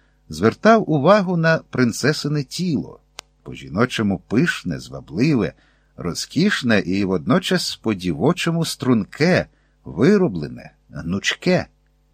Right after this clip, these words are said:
Все. Козакові горіти живцем,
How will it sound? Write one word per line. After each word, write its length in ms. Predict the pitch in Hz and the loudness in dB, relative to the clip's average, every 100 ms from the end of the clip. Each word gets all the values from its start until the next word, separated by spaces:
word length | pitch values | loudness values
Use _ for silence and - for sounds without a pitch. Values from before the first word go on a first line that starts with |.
| _ _ _ _ - | _ _ _ _ -14
Все. 560 | - - 185 110 73 - _ _ _ _ _ _ _ - | -8 0 4 4 4 -4 _ _ _ _ _ _ _ -8
Козакові 760 | 80 78 80 - 190 196 190 | -4 -4 -4 0 2 2 2
горіти 500 | 160 143 135 185 160 | 2 2 2 0 0
живцем, 840 | 139 131 113 - - 117 104 87 | 2 2 2 -2 4 6 6 2